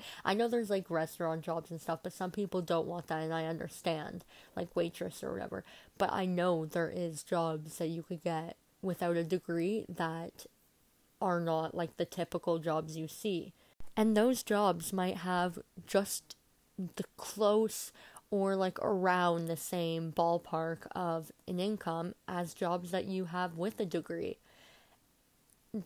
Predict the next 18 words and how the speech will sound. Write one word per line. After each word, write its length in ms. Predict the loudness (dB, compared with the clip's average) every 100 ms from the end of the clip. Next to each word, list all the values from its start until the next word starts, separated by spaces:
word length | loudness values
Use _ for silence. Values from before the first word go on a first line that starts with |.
| -2
Again, 460 | 0 2 2 0 -2
I'm 180 | -2 2
not 220 | 2 2
a 40 | -2
hundred 340 | -2 -2 -4
percent 500 | -4 -6 -4 -4 -4
sure 280 | -6 -2 0
about 320 | 2 0 0
this. 260 | -2 -4 -4
I 160 | -2 -2
don't 220 | -2 -2
know 500 | 0 2 2 0 -4 -6
exactly 680 | -6 -2 -2 -2 -2 -2
how 160 | 0 0
much 420 | 0 -2 -4 -8
jobs 480 | 0 2 2 -2 -4
make 360 | -2 -2 -6 -14 _ _ _ _ _ _ _ -4
for 540 | 2 4 4 2